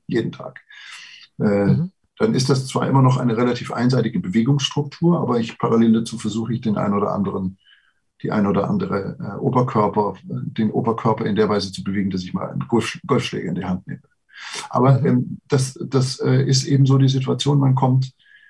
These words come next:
Speaker 1: man muss sich damit auch psychisch klar, äh, klarstellen, ne? Dass, dass, dass die,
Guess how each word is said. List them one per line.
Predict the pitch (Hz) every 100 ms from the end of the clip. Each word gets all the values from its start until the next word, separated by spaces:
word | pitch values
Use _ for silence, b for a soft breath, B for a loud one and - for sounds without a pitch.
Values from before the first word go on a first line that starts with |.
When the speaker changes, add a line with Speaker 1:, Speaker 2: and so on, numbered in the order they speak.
| b -
Speaker 1:
man | -
muss | 143 156 - -
sich | 127 117 131 -
damit | 135 131
auch | 127 -
psychisch | - 143 131 -
klar, | - 95 92 - 123 - - -
äh, | -
klarstellen, | - - - - 98 95 101
ne? | - 127
Dass, | - -
dass, | 139 -
dass | 139 -
die, | - 104 101